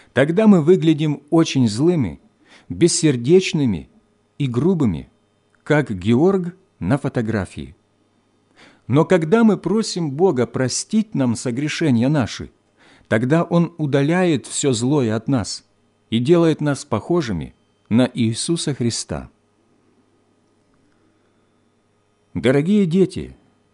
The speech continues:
проснувшись утром, вспомните о том, что каждый день Бог использует для того,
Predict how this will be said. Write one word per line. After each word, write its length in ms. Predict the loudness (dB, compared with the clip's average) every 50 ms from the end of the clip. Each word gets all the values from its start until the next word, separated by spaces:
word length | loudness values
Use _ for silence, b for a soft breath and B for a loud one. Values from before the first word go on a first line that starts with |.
| _ _ _ _ _ _ _
проснувшись 840 | 0 0 0 0 0 0 2 2 2 0 0 -2 -4 -4 -4 -8 -6
утром, 480 | -2 -2 -2 -2 -2 -6 -8 -8 -10 -12 _ _ _ _ _ _ _ _ _ _ _ _ _
вспомните 720 | _ -12 -12 -8 _ 2 2 4 4 2 0 0 0 0 0
о 40 | 0
том, 380 | -2 -4 -6 -4 -4 -6 -12 _ _ _ _ _ _ b b b b b b
что 300 | b -12 -2 0 0 -2
каждый 560 | 0 0 2 2 2 2 0 0 0 -2 -2
день 380 | -2 -2 -2 0 0 0 -2 -4
Бог 280 | -2 -2 -2 -2 -2 -6 _
использует 880 | _ -8 -8 -8 -8 _ 4 4 4 4 2 -4 -2 -2 -2 -4 -8 _ _ _
для 260 | -10 -4 0 0 0 2
того, 500 | 2 0 -2 0 2 0 0 0 -2